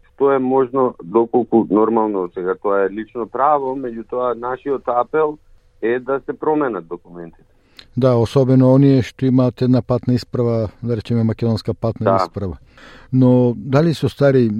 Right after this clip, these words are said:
Speaker 2: лични документи, доколку некој не успее, ќе има право на гласање, доколку има избори, да се пријави за гласање, да се, да
Speaker 1: Тоа е
Speaker 2: биде
Speaker 1: малку,
Speaker 2: заведен, да
Speaker 1: да.
Speaker 2: биде евидентиран?
Speaker 1: Значи, вака, изборниот законник, тоа има, има решение за тоа во моментот,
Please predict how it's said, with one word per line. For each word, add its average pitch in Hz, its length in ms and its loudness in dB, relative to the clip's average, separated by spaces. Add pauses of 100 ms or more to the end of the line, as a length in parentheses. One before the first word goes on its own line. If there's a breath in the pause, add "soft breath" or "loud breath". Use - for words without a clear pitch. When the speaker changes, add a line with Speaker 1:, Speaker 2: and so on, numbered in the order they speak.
Speaker 2:
лични 120 200 0
документи, 117 460 2
доколку 113 340 -2
некој 113 260 2
не 104 120 2
успее, 95 500 0
ќе - 160 -8
има 98 160 -2
право 101 440 -4
на 95 420 -4
гласање, 90 680 -2
доколку 87 460 -8
има 98 140 0
избори, 85 420 -6
да 139 120 -2
се 165 120 0
пријави 175 320 2
за 160 80 4
гласање, 90 500 0
да 92 160 -8
се, - 140 -14
да 98 140 -4
Speaker 1:
Тоа 151 100 2
е 151 40 4
Speaker 2:
биде 143 100 2
Speaker 1:
малку, 143 140 4
Speaker 2:
заведен, 107 380 2
да 104 100 -2
Speaker 1:
да. 117 180 2
Speaker 2:
биде 110 180 0
евидентиран? 101 720 -2 (300)
Speaker 1:
Значи, 123 320 -8
вака, 147 340 0 (160)
изборниот 139 480 -4
законник, 143 520 -4
тоа 139 300 0 (420)
има, 131 480 -4
има 127 300 -6
решение 104 540 -8
за 92 120 -16
тоа 110 220 -2
во 101 140 -6
моментот, 110 600 -2